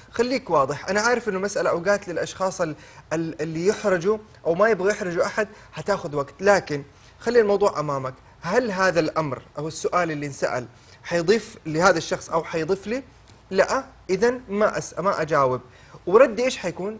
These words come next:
"لو سمحت أنا أعتذر عن الرد"، أو "ما أحب أتكلم في هذا الموضوع"، أو غير الموضوع في طريقة ذكية. إذا ما عرفت بالطرق الذكية اللي هي التحايل، قفل الموضوع من قاصر، والله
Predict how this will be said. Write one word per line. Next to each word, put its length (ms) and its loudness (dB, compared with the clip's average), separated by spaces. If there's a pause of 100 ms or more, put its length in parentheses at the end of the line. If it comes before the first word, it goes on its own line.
"لو 120 0
سمحت 360 -10
أنا 360 -2
أعتذر 380 -2
عن 160 -4
الرد"، 200 -4 (200)
أو 80 4
"ما 100 2
أحب 200 -4
أتكلم 280 -2
في 80 -8
هذا 200 -2
الموضوع"، 380 -2 (320)
أو 340 6
غير 380 4
الموضوع 380 0
في 180 -6
طريقة 340 0
ذكية. 360 -4
إذا 220 2
ما 100 0
عرفت 220 -2 (340)
بالطرق 360 -2
الذكية 280 -6
اللي 120 -4
هي 80 -4
التحايل، 520 0 (420)
قفل 260 -4
الموضوع 360 -2
من 200 -8
قاصر، 260 -2
والله 280 0